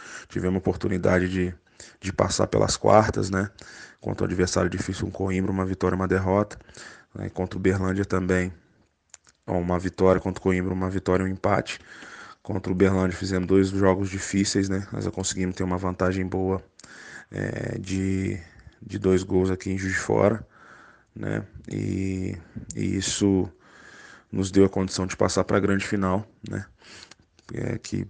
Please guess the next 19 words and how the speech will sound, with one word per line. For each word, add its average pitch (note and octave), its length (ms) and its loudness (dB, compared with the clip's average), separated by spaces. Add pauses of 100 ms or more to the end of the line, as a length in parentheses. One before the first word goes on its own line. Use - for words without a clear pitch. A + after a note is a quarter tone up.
pra F#2+ 180 6
mim, F#2 200 2
o F2 40 0
primeiro F#2 320 2
jogo F#2+ 260 2
foi F#2+ 120 0
um F#2+ 80 0
jogo F#2 440 0 (280)
atípico, - 580 -2
né? F#2+ 240 -2
Com F2+ 140 -10
todo F2+ 180 -2
respeito F#2+ 420 0
à - 20 0
estrutura, G2 720 -4 (180)
à A2+ 40 -14
camisa F#2+ 320 -4
do F#2+ 80 -2
Atlético, G#2 520 -4